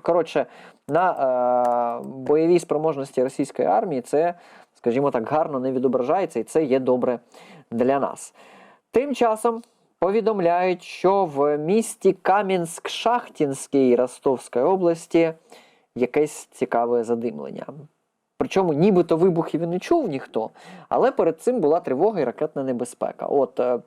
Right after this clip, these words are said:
і місцеві говорять, що, е,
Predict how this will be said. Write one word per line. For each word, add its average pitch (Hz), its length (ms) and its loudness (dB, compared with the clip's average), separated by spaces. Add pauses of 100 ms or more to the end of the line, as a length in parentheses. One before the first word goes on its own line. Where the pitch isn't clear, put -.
(680)
і 175 80 2
місцеві 220 420 2
говорять, 165 420 0
що, 147 480 2 (540)
е, 127 680 0